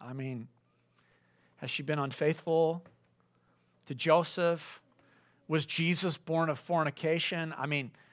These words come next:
the Pharisees accused him of that. And this is, I guess, part of what Mary had to bear all of her life. But, but Gabriel points out this. This is important, that this child is holy.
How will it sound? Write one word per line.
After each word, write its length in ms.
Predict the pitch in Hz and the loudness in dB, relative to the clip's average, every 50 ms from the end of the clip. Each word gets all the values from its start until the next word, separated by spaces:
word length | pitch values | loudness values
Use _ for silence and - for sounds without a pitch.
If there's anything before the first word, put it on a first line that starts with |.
| _ _ _ - | _ _ _ -4
the 80 | 156 | -4
Pharisees 600 | 147 - - 202 220 226 214 - - 185 160 131 | 0 4 6 8 8 8 8 6 2 0 -2 -4
accused 460 | 143 135 - - 208 240 269 - - - | -4 -6 -4 0 0 0 0 0 -4 -6
him 140 | 160 139 | -6 -6
of 100 | 123 113 | -6 -4
that. 320 | 131 131 127 127 131 131 - | -2 0 0 2 0 -2 -4
And 160 | - 127 147 | -8 -4 0
this 180 | 180 208 - - | 2 2 2 0
is, 220 | 233 175 - - - | -2 -2 -4 -6 -4
I 80 | - 165 | -2 0
guess, 260 | 175 196 175 - - _ _ _ _ _ - | 2 2 0 0 -2 _ _ _ _ _ -2
part 240 | - 190 196 220 214 | 4 6 6 6 6
of 100 | 185 170 | 2 2
what 220 | 175 180 175 175 | 2 2 2 2
Mary 240 | 160 165 175 190 180 | 0 0 0 2 0
had 180 | 170 170 165 - | 0 -2 -2 -2
to 80 | 156 | -4
bear 420 | 143 123 170 175 202 202 185 165 - | -4 -2 2 4 6 6 6 4 2
all 220 | - 151 170 180 | 0 0 2 2
of 100 | 185 175 | 2 2
her 120 | 180 170 165 | 0 -2 0
life. 340 | 170 202 208 175 139 - - - | 2 2 0 0 -2 -8 -2 2
But, 160 | 170 156 - - - - - - - - - - | 2 2 2 0 -16 -20 -20 -20 -20 -8 0 4
but 160 | 196 190 - | 4 6 8
Gabriel 500 | - 196 240 302 330 311 320 330 302 302 | 8 8 10 10 8 6 6 6 6 6
points 320 | 302 - 269 269 262 - | 6 2 0 0 2 4
out 160 | 262 254 220 240 | 2 2 4 2
this. 160 | 226 185 - | 0 0 0
This 160 | 220 214 233 | -2 -4 -4
is 120 | 262 214 | -4 -4
important, 400 | 254 254 - 285 277 233 180 151 - _ _ - _ _ _ _ _ - | -4 -2 2 2 2 2 2 -2 -8 _ _ -20 _ _ _ _ _ -12
that 140 | 151 156 | -10 -6
this 100 | 180 156 | -6 -6
child 320 | - - - 240 247 202 147 | -2 2 2 4 4 4 2
is 100 | 131 - | 0 -6
holy. 540 | - - - 202 196 185 151 107 90 - | -8 -4 2 2 2 2 2 -4 -10 -14